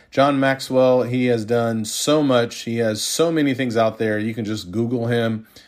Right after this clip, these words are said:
and you'll see just how productive he is. He really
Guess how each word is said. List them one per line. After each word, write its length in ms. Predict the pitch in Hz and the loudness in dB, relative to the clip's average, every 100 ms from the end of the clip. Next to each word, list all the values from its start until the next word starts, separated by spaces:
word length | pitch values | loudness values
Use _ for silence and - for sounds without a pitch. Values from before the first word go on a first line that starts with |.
| _ - | _ -8
and 140 | 104 | -4
you'll 160 | 110 113 | -2 -2
see 480 | - 131 123 120 | -2 0 0 0
just 320 | 107 113 113 - | -2 -2 -2 -4
how 460 | 104 104 101 95 - _ _ - | -2 0 -2 -4 -12 _ _ 0
productive 600 | 120 117 123 127 120 - | 2 4 2 2 -2 0
he 180 | 117 101 | -2 0
is. 520 | 101 98 98 - - _ _ _ 120 | 0 -2 -6 -10 -16 _ _ _ -6
He 120 | 110 | -4
really 460 | 104 131 135 127 | 0 2 4 2